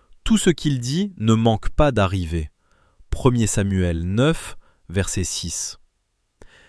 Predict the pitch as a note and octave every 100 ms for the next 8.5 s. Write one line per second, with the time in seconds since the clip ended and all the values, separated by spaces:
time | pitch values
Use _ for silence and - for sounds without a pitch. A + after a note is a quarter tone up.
0 | _ - C3+ C3+ A#2+ C3 E3+ - E3+ E3+
1 | - - F3+ D#3 A2+ A2+ - G#2+ - D3
2 | - A#2+ - F3+ F#3 A#2 - - - -
3 | E3 C#3 E3+ D3+ D3 B2+ E3+ F3 E3+ G#3+
4 | - A#2 G#2+ C#3 D3+ D#3 C#3+ C#3+ C#3+ E3
5 | - B2+ A#2+ B2 B2 C#3+ - G#2 G2 F#2+
6 | F#2+ F2+ E2+ D#2+ D#2 D2+ _ _ _ _
7 | _ _ - E2+ G2+ G2 F#2 F2+ E2 B2
8 | - - D#3+ -